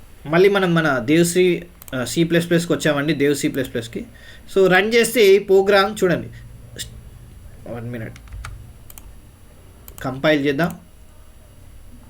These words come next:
రైట్, ఓకే, strings are not equal అని ఇస్తుంది. strings are not equal అని ఎందుకు ఇచ్చిందంటే ఇక్కడ hello ఉంది, ఇక్కడ world అని ఉంది. చూడండి, ఇక్కడ hello అని ఉంది, ఇక్కడ world అని ఉంది. ఓకే, so రెండు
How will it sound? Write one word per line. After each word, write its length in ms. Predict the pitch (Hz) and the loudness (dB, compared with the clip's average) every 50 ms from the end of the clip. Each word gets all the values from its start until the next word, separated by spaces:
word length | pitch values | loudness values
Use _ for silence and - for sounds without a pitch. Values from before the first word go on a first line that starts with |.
| - 120 117 | -14 -12 -10
రైట్, 180 | 107 - - - - - - - - - - - - - - - - - - - - - - - - - - - - - - - - - - - - - - - - 143 | -10 -10 -12 -16 -20 -20 -20 -20 -20 -20 -20 -20 -20 -20 -20 -20 -20 -20 -20 -20 -20 -20 -20 -20 -20 -20 -20 -20 -20 -20 -20 -20 -20 -20 -20 -20 -20 -20 -20 -12 -10 -10
ఓకే, 120 | 127 - - - - - - - - - | -10 -10 -12 -18 -20 -20 -20 -16 -12 -10
strings 400 | - - - 214 226 247 233 - 240 226 | -8 -6 -4 -4 -2 -2 -2 0 2 2
are 100 | 220 208 190 | 2 4 2
not 200 | 190 196 226 220 220 - 196 | 2 2 2 0 0 0 -2
equal 260 | 185 170 170 208 202 190 | -2 0 2 4 4 4
అని 80 | 185 165 - | 4 2 0
ఇస్తుంది. 240 | - - 120 - - - - - - | -4 -8 -12 -12 -14 -20 -20 -20 -10
strings 220 | - - 214 220 214 247 | -4 -4 -2 0 2 2
are 80 | 233 214 208 | 2 2 4
not 160 | 214 220 226 226 208 | 2 2 2 0 -2
equal 200 | 202 226 220 214 | 0 0 2 2
అని 80 | 208 208 | 2 0
ఎందుకు 160 | 202 202 196 208 | 0 -2 -2 -2
ఇచ్చిందంటే 400 | 175 - 220 202 196 196 180 185 202 175 | -4 -4 -2 -2 0 0 0 0 0 0
ఇక్కడ 140 | 202 185 180 170 | 2 0 0 2
hello 220 | 165 160 170 196 202 202 208 | 4 4 6 6 6 4 4
ఉంది, 140 | 202 208 233 247 | 2 0 0 0
ఇక్కడ 160 | - 202 196 202 175 165 | 2 2 2 2 4 4
world 220 | 170 175 170 165 156 | 4 4 4 4 2
అని 80 | 143 123 | 0 -4
ఉంది. 120 | 113 107 - - - - - - - - - | -6 -10 -14 -18 -20 -20 -20 -20 -18 -10 -8
చూడండి, 260 | 147 135 131 - - - | -6 -6 -6 -6 -10 -12
ఇక్కడ 160 | - - 135 131 - | -6 -6 -4 -4 -2
hello 200 | 135 127 131 139 156 165 | -2 -2 0 2 2 2
అని 100 | 160 151 131 | 0 0 -2
ఉంది, 180 | 123 139 190 254 - - - - - - - - 135 | -2 -2 -2 -2 -4 -8 -20 -20 -20 -20 -16 -10 -4
ఇక్కడ 180 | 135 170 170 - - - - - - - 151 143 151 | -2 0 0 0 -2 -6 -14 -20 -14 -10 -4 0 2
world 300 | 165 180 196 208 196 190 180 | 4 6 6 6 6 4 2
అని 100 | 160 143 | 2 0
ఉంది. 140 | 117 113 - - - 147 143 | -4 -10 -14 -14 -12 -12 -10
ఓకే, 140 | - - 170 - - - - - - - | -8 -8 -10 -12 -14 -20 -20 -20 -8 -2
so 80 | - 202 202 202 202 202 202 185 185 | 2 2 4 4 4 4 4 4 2
రెండు 200 | 202 208 226 233 | 2 2 2 2